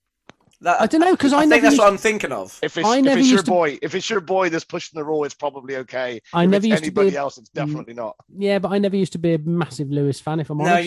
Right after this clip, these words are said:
Speaker 1: you didn't, in fair.
Speaker 2: Um, you know, so I, I'm trying not to be rose-tinted about it,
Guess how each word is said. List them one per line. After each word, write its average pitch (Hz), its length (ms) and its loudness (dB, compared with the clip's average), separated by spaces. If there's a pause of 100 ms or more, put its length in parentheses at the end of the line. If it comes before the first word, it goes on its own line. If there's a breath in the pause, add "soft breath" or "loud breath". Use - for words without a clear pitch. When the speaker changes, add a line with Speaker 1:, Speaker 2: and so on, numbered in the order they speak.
Speaker 1:
you 160 60 -10
didn't, 165 220 -14
in 147 120 -18
fair. 151 220 -10 (580)
Speaker 2:
Um, 151 500 -2
you 185 120 0
know, 143 120 0
so 160 260 -2
I, 170 220 -4
I'm 175 140 -6
trying 196 200 0
not 180 120 0
to 165 80 -6
be 160 100 0
rose-tinted 160 580 0
about 120 360 -4
it, 139 100 -8